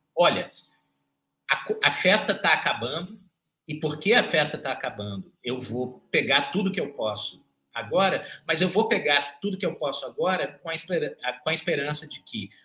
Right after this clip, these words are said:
nessa grande morte que vem por aí, nesse grande fim de festa, os meus descendentes terão condições de se salvar." Né? Porque, na verdade, é quem aposta que, bom,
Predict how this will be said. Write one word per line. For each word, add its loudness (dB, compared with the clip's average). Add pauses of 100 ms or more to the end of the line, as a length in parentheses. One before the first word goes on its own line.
(160)
nessa 4
grande 2
morte -2 (360)
que -6
vem -2
por -4
aí, -2
nesse -4
grande -4
fim -10
de -12
festa, -4 (260)
os 0
meus 4
descendentes -2
terão -2
condições -8
de -10
se -8
salvar." -6 (720)
Né? -8
Porque, -4
na -4
verdade, 2
é -4
quem -2
aposta 0
que, -12
bom, -8